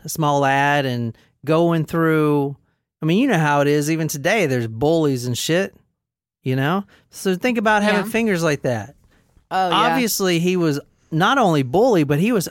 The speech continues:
Speaker 1: ostracized. He was actually ostracized by his own family.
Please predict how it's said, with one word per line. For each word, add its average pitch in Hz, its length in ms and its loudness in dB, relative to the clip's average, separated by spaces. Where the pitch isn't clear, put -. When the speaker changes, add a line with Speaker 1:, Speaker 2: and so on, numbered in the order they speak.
Speaker 1:
ostracized. 156 840 -2
He 302 160 -2
was 302 180 0
actually 220 380 0
ostracized 175 800 0
by 165 160 0
his 156 160 -2
own 160 200 0
family. 147 680 -4